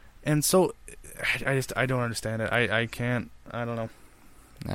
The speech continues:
Speaker 2: know. But I think we can get into this a bit more, 'cause I think this is something we can definitely indulge on a bit.
Speaker 1: Yeah, I, I'll have a lot more to say befo-, uh,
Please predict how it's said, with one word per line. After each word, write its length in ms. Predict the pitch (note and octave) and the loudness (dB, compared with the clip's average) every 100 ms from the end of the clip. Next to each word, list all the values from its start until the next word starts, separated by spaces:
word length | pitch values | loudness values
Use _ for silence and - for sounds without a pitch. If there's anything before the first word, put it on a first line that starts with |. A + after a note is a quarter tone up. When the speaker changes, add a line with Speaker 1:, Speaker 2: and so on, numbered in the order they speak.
| - - | -4 -6
Speaker 2:
know. 80 | A#2+ - - - - | -8 -10 -14 -12 -8
But 180 | - - - | -8 -6 -4
I 80 | A2 | -2
think 160 | D3+ | 0
we 80 | B2+ | 0
can 240 | - G2 | 0 0
get 180 | G2 G#2 | 6 6
into 180 | G#2 G2+ | 6 4
this 180 | G2 - | 0 -2
a 40 | G2 | 0
bit 220 | G#2+ - | 2 2
more, 340 | G#2 G2 G2 - | 0 0 -2 0
'cause 200 | A2 G#2 | 4 6
I 100 | G2+ | 6
think 200 | A2 F#2 | 4 2
this 180 | A2 - | 2 2
is 60 | |
something 220 | A2 G2+ G2 | 2 2 0
we 60 | |
can 140 | F#2+ F#2+ | -2 2
definitely 360 | G2 - G2+ | 2 2 0
indulge 460 | G2 F#2+ G2+ G2+ - | 0 2 2 2 2
on 100 | F#2 | 0
a 60 | F#2+ | 2
bit. 300 | G2+ G2 - - | 4 4 2 0
Speaker 1:
Yeah, 300 | C3 B2+ A2+ G#2+ - | 4 4 4 2 6
I, 160 | C#3 D3 | 8 10
I'll 180 | D3 | 10
have 120 | D#3 D3+ | 10 8
a 40 | |
lot 220 | A#2+ A2+ | 6 4
more 200 | G#2 G#2+ | 2 0
to 40 | G#2+ | -2
say 240 | - G#2+ | -2 -4
befo-, 320 | G2+ - - | -4 -6 -6
uh, 320 | G2+ G2+ F#2+ | -2 0 0